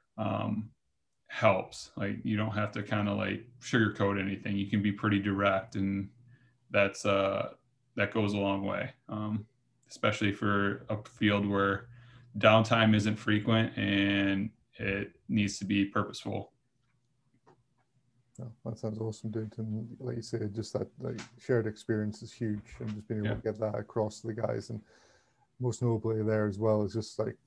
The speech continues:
Speaker 2: even if you had the experience, if you didn't show up and show that you actually cared about them and just were punching the clock,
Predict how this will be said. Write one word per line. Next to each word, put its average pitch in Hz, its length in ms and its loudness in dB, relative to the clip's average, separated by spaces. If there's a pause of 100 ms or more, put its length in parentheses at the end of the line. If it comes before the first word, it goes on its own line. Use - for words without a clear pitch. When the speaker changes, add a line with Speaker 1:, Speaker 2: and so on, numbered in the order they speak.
(140)
Speaker 2:
even 113 180 0
if 104 80 -2
you 110 80 -2
had 104 220 2
the 113 80 0
experience, 107 640 0
if 107 80 -2
you 104 60 -2
didn't 107 360 2 (420)
show 113 260 2
up 104 120 -10
and 107 140 -4
show 117 180 2
that 104 140 0
you 107 120 2
actually 107 280 -4
cared 107 260 0
about 104 240 0
them 104 280 0
and 101 140 -4
just 107 220 -6 (380)
were 110 80 -6
punching 113 380 -4
the 98 40 -4
clock, - 480 -4